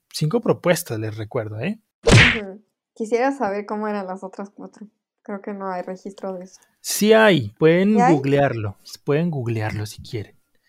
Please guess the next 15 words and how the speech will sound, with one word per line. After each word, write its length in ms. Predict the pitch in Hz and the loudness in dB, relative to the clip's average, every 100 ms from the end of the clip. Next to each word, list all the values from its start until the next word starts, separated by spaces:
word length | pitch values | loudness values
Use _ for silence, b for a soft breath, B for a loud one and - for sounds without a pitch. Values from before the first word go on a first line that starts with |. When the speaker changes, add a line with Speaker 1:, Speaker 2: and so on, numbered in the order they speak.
| b b b - | b b b -4
Speaker 1:
Eh, 720 | 135 131 131 123 120 131 202 | -2 -2 -2 -4 -6 -10 -12
eh, 380 | 143 127 123 123 - | -12 -10 -8 -10 -4
van 240 | 131 143 | 0 0
a 20 | |
encontrar 360 | 151 160 135 135 | 0 0 0 -4
ustedes 320 | - 147 151 | 0 0 2
las 220 | 147 113 | 2 -2
notas, 760 | 139 170 165 175 185 185 - _ _ _ | -2 -2 0 0 0 -6 -10 _ _ _
los 180 | 143 123 | -6 -4
bocetos 460 | 120 107 131 143 139 | -6 -6 -4 -2 -2
de 220 | 127 120 | -4 -4
ella 320 | 127 190 226 _ _ _ | -6 -6 -8 _ _ _
con 160 | - 127 | -8 -6
sus 240 | - 123 | -6 -8
propuestas. 920 | 110 120 110 104 - - - - - | -6 -8 -8 -12 -12 -14 -12 -12 -14